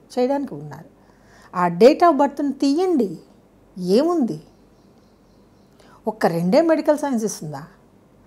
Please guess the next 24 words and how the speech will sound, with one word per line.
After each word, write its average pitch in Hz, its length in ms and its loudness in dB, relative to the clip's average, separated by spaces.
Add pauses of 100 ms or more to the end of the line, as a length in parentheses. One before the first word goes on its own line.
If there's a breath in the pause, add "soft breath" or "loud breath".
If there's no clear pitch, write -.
(280 soft breath)
ఒక 180 120 -2
రెండే 180 400 2
ఐఏఎస్ 262 480 2
ఆఫీసర్ 233 340 -2
అవుతాడా? 151 420 -10 (380 loud breath)
ఒక 196 160 -2
రెండు 208 360 2
ఇంకెక్కడికో 247 540 0
వెళ్ళిపోతుందా? 208 640 -2
ఇంకో 285 260 0
రెండు 262 260 0
ఇంకేదో 226 360 0 (100)
చేసేస్తుందా? 160 600 -12 (1080 soft breath)
రెండు 208 280 2
అన్నీ 226 420 4
చేస్తుంది. 180 420 -6 (160)
ఆ 190 60 -6
మాటకొస్తే 208 500 -2
ప్రతి 175 360 -8
నెంబరు 180 440 0 (120)
చేస్తుంది. 190 480 -8 (420 soft breath)
ఆ 180 100 2
రెండు 220 440 4
ఏమవుతుందండి? 220 1160 0